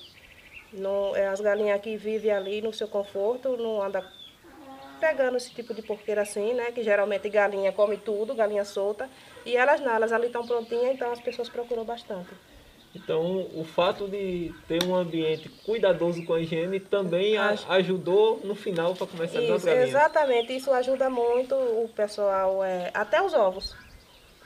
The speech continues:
Speaker 1: Aqui o povo começou a, a despertar, né? E aí a, é, os ovos aqui, uma vez mesmo chegou um fazendeiro aqui e gostou muito da situação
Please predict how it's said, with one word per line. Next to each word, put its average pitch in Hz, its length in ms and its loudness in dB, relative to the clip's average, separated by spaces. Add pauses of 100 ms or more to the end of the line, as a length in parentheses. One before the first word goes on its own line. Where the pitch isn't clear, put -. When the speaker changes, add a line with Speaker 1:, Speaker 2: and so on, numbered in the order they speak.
Speaker 1:
Aqui 202 240 -4
o 233 80 -2
povo 233 320 0
começou 277 480 0
a, 233 480 4
a 320 40 4
despertar, 330 640 0
né? 311 220 2 (180)
E 262 160 0
aí 254 260 4
a, 247 240 2
é, 226 360 2
os 214 240 -4
ovos 220 280 0
aqui, 233 480 -4 (720)
uma 226 240 -2
vez 220 220 -2
mesmo 226 200 -4
chegou 277 300 0
um 254 40 -8
fazendeiro 226 500 0
aqui 185 180 -6
e 254 300 -4
gostou 254 400 0
muito 240 280 -2
da 233 120 -4
situação 226 760 -4